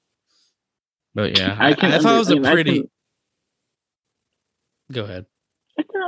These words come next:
Speaker 2: I can understand. I mean, <laughs> you're playing the first two months basically on the road, so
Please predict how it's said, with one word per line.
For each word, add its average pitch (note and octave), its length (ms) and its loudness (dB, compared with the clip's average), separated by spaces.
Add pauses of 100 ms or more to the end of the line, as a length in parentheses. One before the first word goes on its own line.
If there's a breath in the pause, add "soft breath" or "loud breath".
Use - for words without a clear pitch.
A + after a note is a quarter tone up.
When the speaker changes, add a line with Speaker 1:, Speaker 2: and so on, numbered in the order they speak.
Speaker 2:
I E4 80 2
can F#4+ 160 -2
understand. F#3+ 840 0
I C#3 120 0
mean, C#3 340 0
<laughs> - 1200 -4
you're D3 100 2
playing E3+ 400 0
the B2+ 80 0
first - 440 0
two C#3 120 0
months C3 400 0
basically B2 640 0
on A#2 180 -2
the G#2+ 100 -2
road, A#2 340 2 (500)
so G#2+ 540 -2